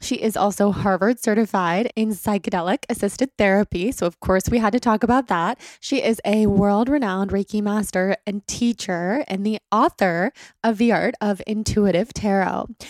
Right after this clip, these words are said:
On her website, she has so many cool offerings. She has a new course that you should totally check out called The Soul Led Life. And I know I just see this in Jessica,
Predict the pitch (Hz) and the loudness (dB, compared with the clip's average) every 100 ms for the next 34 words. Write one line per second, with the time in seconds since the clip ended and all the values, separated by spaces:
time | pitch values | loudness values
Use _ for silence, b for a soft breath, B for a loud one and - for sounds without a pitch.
0 | B - 202 233 254 262 226 208 - 202 | B -4 0 4 4 6 4 4 2 2
1 | 196 - 208 196 - - - 226 226 220 | 0 0 2 0 -2 -12 -2 4 6 6
2 | 220 220 214 220 - 214 196 202 - 196 | 4 4 2 2 2 4 4 2 2 -2
3 | - 190 180 165 170 175 B B - 233 | -2 -4 -4 -6 -8 -12 B B -6 0
4 | 226 214 220 214 175 170 170 - - 220 | 2 2 2 0 0 0 -2 -2 0 2
5 | 240 302 - 208 220 214 220 190 196 220 | 0 0 -4 -2 -2 0 2 2 2 2
6 | 226 220 170 254 - 202 190 202 - - | 0 0 0 0 0 0 0 -2 -2 0
7 | 196 185 202 185 175 202 196 - 208 320 | 2 2 0 -2 -4 -6 -8 -4 -4 -4
8 | - B B B - 220 208 180 185 - | -10 B B B -2 0 2 -2 -6 -4
9 | 208 226 208 175 160 175 - _ _ _ | 0 2 2 0 -2 -6 -12 _ _ _
10 | - 202 202 202 180 185 - 226 220 185 | -2 0 0 -2 -4 -6 -4 0 2 0
11 | - 180 165 - 202 - - | -2 -8 -4 -4 -4 -6 -6